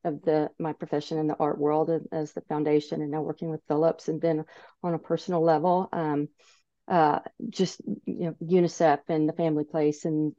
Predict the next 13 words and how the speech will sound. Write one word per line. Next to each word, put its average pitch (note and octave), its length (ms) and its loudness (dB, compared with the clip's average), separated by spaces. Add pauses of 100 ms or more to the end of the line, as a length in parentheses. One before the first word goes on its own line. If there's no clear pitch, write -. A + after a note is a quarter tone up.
and, D3+ 320 -4
uh, D3 200 -2 (220)
most D#3 220 -6
recently F3+ 400 4
Exposed, G#3 600 8
which F3 180 -2
was, E3 340 0
um, D#3 440 -4
for E3 100 0
melanoma D#3+ 480 2
and E3 100 -2
skin D4 220 2
cancer, - 480 -4